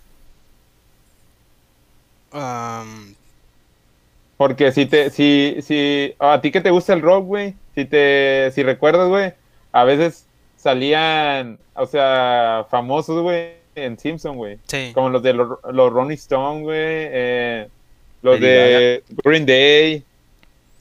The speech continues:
Speaker 2: O sea, ya después vi varios, güey, pero créeme que a lo
Speaker 3: Green
Speaker 2: mejor le
Speaker 3: Day
Speaker 2: faltan unos cap-, ¿cómo?
Speaker 3: Green Day salió en la película, ¿no?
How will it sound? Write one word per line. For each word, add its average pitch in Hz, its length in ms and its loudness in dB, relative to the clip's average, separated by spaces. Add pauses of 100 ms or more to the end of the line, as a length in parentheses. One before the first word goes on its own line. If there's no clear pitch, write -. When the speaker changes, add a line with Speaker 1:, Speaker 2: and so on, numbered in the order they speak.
Speaker 2:
O 139 100 -4
sea, 151 140 -4
ya 147 220 0
después 185 580 -2
vi 175 240 -8
varios, 160 320 -4
güey, 135 280 -6
pero 120 440 -4 (1500)
créeme 165 320 -2
que 170 120 0
a 160 40 -2
lo 151 60 -4
Speaker 3:
Green 143 60 -8
Speaker 2:
mejor 143 160 -2
le 160 60 2
Speaker 3:
Day 151 40 -2
Speaker 2:
faltan 165 260 -2
unos 165 200 -8
cap-, - 180 -4 (840)
¿cómo? 214 300 -2 (600)
Speaker 3:
Green 127 280 -2
Day 151 160 2
salió 143 240 0
en 143 40 2
la 147 120 0
película, 123 420 0
¿no? 139 240 -8